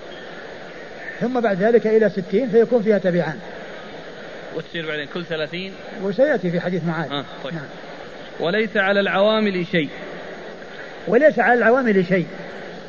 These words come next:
Speaker 1: يعني ال-، البقر العوامل التي يعمل الإنسان عليها لس-، يعني للسني، يعني، آه، لإخراج الماء أو ل-، يعني، آه، وكذلك يعني غيرها من ال-، العوامل كالإبل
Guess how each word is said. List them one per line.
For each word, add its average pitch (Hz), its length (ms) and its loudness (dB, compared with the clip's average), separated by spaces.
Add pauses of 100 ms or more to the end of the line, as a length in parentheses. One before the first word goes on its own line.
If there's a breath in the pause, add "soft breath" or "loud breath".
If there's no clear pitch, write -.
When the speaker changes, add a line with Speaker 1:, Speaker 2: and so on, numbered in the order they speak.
(140)
Speaker 1:
يعني 202 440 2
ال-، 190 180 4
البقر 196 580 2
العوامل 190 640 4 (640)
التي 196 360 4
يعمل 196 260 4
الإنسان 185 400 2
عليها 180 520 4 (100)
لس-، 180 200 -2
يعني 202 400 0
للسني، 190 500 2 (480)
يعني، 175 320 0
آه، 180 240 4
لإخراج 180 420 2
الماء 190 340 4 (640)
أو 190 240 6
ل-، 185 60 4 (280)
يعني، 185 460 0
آه، 175 400 2 (480)
وكذلك 196 540 4
يعني 175 260 2
غيرها 185 460 6
من 180 160 2
ال-، 175 140 4
العوامل 180 560 2
كالإبل 185 480 4